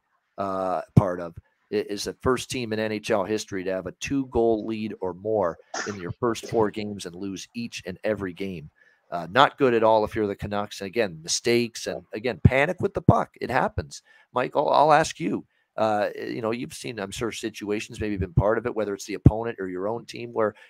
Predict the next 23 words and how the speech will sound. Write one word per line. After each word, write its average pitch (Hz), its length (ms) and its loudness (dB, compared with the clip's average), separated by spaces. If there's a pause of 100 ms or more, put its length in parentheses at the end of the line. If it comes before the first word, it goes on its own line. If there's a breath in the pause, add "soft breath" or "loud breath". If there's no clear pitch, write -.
you're 131 100 -4
just 127 140 -6
having 139 240 2
a 117 40 0
tough - 280 -2
time, 127 360 0
you 123 60 -4
know, 110 120 2
finishing 127 500 -4
games 117 380 -8
and 101 120 -10
closing 120 460 -2
out 120 220 2
think 120 240 -6
games 123 400 -2
and 92 120 -10
maybe 107 320 -2 (760)
preserving 120 440 6
a 113 60 4
one, 113 280 4
two 123 200 -2
goal 113 220 4
lead. 123 300 -2